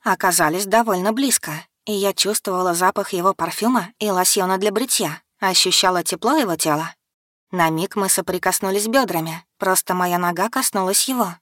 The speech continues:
но от чего-то сердце подскочило в район горла. Я поспешила отойти в сторону и сделала это очень резко, запнувшись ногой о ножку стула. Я бы растянулась или ударилась носом об стол. Неизменно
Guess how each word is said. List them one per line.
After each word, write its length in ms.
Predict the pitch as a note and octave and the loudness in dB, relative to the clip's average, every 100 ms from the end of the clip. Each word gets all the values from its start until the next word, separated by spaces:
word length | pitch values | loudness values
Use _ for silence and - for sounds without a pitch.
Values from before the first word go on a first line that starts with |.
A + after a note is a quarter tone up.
| _ - | _ -8
но 220 | G3+ F#3 | -2 0
от 80 | F#3 | 0
чего-то 400 | - F#3 F#3 F3+ | 0 0 0 0
сердце 460 | - F3 E3+ - A#3+ | -2 0 0 -2 0
подскочило 600 | D4+ - G#3+ - F#3 G#3 | 0 0 0 2 2 2
в 40 | |
район 340 | B3+ B3 F3+ G#3 | 2 2 0 2
горла. 380 | A3+ E3 E3 - _ _ _ _ _ - | 2 0 -4 -10 _ _ _ _ _ -4
Я 200 | F3 F3 | 0 0
поспешила 640 | F3+ - F3 - F3 E3 | 0 -2 0 2 2 0
отойти 340 | E3 E3 D#3+ | 0 -2 -4
в 60 | D#3 | -4
сторону 500 | - G3 A#3+ E3+ E3 _ | 0 0 2 0 -8 _
и 100 | G3+ | -4
сделала 460 | F3+ E3 G#3+ G#3+ F#3+ | -2 0 2 0 -2
это 280 | F3+ - F#3+ | -4 -2 0
очень 280 | G3+ B3 C4 | 2 0 0
резко, 480 | B3 - E3+ E3+ - _ | 0 -2 -4 -10 -14 _
запнувшись 680 | G3 F3+ F3 F#3+ F3+ - F3 | -4 0 0 0 -2 -2 -2
ногой 400 | F3 E3 G#3+ D#4+ | -2 0 2 2
о 20 | |
ножку 320 | F#3+ E3+ - E3+ | 2 0 -2 -4
стула. 400 | - D#3+ D#3+ - _ _ _ _ _ - | -2 -2 -2 -6 _ _ _ _ _ -8
Я 160 | F3+ F3 | 0 2
бы 140 | F3 | 2
растянулась 720 | F3 E3 F3+ D#3+ G#3 G3 - - | 0 -2 -2 -2 0 0 -2 -2
или 240 | G3+ F#3+ | 0 0
ударилась 580 | F#3 E3+ F3+ G#3+ C#4 - | 2 2 2 2 2 2
носом 340 | G#3+ F3 G3+ A3+ | 2 2 2 0
об 100 | B3 | 0
стол. 360 | - G3+ D#3 - _ - | 0 -2 -2 -10 _ -8
Неизменно 800 | F#3+ F3+ E3 D#3+ F#3 A#3+ E3 | -4 -2 0 0 2 0 0